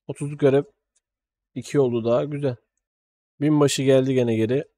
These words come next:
Hemen onu tekrardan kesiyoruz. Tecrübe almayana kadar bir gemiyi kesin zaten. Ondan sonra kesmenize gerek yok. Tehlikeli. Biraz görevi bununla eritelim. Hemen bir daha oldu. Bir daha kesiyoruz.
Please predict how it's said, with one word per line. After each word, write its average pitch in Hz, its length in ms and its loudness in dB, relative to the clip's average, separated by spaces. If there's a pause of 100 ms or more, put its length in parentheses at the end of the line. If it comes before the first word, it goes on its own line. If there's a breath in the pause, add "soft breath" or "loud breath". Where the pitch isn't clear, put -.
Hemen 117 200 -2
onu 120 260 -2
tekrardan 117 520 0
kesiyoruz. - 800 -8 (420)
Tecrübe 214 400 6
almayana 208 360 8
kadar 151 220 6
bir 170 60 0
gemiyi 160 260 2
kesin 160 300 -2
zaten. 131 240 0
Ondan 147 160 0
sonra 143 180 -4
kesmenize 139 480 -4
gerek 135 300 -2
yok. 139 200 -10
Tehlikeli. 123 580 -4 (1800)
Biraz 143 260 4
görevi 147 300 4
bununla 143 220 4
eritelim. 135 400 2 (1040)
Hemen 143 320 0
bir 139 100 -2
daha 131 160 6
oldu. 120 340 -4
Bir 139 120 -2
daha 117 180 -2
kesiyoruz. - 760 -12